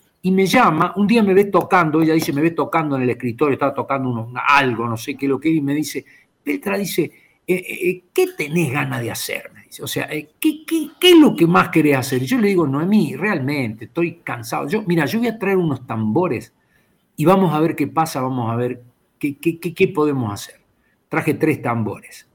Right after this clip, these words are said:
y era en una habitación que daba hacia la calle. Eh, ahí empezó la historia. Hoy la banda tiene catorce años, se llama Banda de Recu-, de Repercusión Social, le hemos puesto, hemos grabado dos C D,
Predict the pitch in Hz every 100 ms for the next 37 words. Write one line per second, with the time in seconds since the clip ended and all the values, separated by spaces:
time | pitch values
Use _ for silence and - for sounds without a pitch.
0 | _ 117 110 107 101 104 - 139 139 135
1 | 143 127 117 123 117 - 175 190 175 131
2 | 127 139 143 127 - 120 117 117 113 92
3 | - _ _ _ - 156 160 143 160 180
4 | 123 135 - 143 120 117 104 - - -
5 | 151 143 147 156 143 117 147 139 - 127
6 | 127 180 175 - 143 160 180 196 190 -
7 | _ _ _ - 143 147 135 175 170 151
8 | 127 123 120 120 131 - 113 120 117 113
9 | 113 120 127 117 113 127 - 180 170 131
10 | 123 120 - 170 180 214 208 _ _ -
11 | 123 131 123 - 165 165 175 170 _ _
12 | _ - 147 156 127 131 147 147 127 147
13 | 143 - 131 135 160 170 -